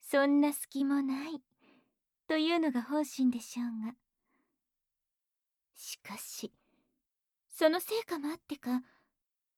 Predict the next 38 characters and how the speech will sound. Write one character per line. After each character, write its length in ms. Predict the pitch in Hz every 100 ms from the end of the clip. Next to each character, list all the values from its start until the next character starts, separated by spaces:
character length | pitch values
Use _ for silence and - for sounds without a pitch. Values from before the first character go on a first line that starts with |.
| _ _
二 120 | 233 254
週 300 | - 262 277
間 260 | 285 277
前 200 | 277 294
と 100 | 254
比 160 | 214 185 202
べ 100 | 226
て、 300 | 214 214 220 - _ _ _ _ _ _ _ _ _
随 300 | - 214 226
分 180 | 185 156 143
雰 140 | 180 196 240
囲 40 |
気 120 | 247 180
が 160 | 170
お 40 | 156
変 180 | -
わ 100 | 226
り 140 | 262 269
に 100 | 269
な 140 | 240
ら 100 | 254
れ 120 | 320
た 100 | 302
よ 160 | 254 233
う 40 |
に 120 | 220 214
見 160 | 220
え 80 | 226
ま 140 | 226
す。 320 | 254 - 226 220 _ _ _ _ _ _ _ _ _ _ _ _ _ _ _ _ -
坊 160 | 214
ち 240 | 226 - 226
ゃ 60 |
ま 120 | 185
も 120 | 170 165
だ 160 | - -
い 120 | 226 -
ぶ、 160 | 247